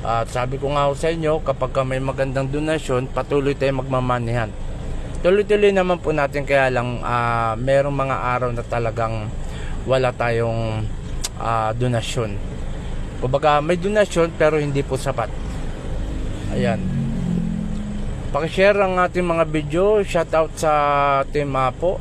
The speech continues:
kay Apo Rap, Apo Ken, Apo Marwin, ah, Apo Rosita, Ma'am Melo Ligario, ah, Sis Maika and Brother Jan Jan.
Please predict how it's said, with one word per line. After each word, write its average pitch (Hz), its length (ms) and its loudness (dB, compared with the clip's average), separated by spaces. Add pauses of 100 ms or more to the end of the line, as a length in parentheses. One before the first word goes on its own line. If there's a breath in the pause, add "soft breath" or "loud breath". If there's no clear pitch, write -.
(600 loud breath)
kay 131 400 2
Apo 131 320 -2
Rap, 147 240 0
Apo 135 240 -2
Ken, 147 240 -2
Apo 135 240 -2
Marwin, 135 560 0 (800 loud breath)
ah, 120 320 0
Apo 139 240 -2
Rosita, 139 560 2 (960)
Ma'am 156 160 2
Melo 156 240 2
Ligario, 147 640 2 (800 loud breath)
ah, 139 320 2
Sis 143 240 -4
Maika 147 320 0
and 151 160 0
Brother 131 320 0
Jan 127 240 0
Jan. 131 240 0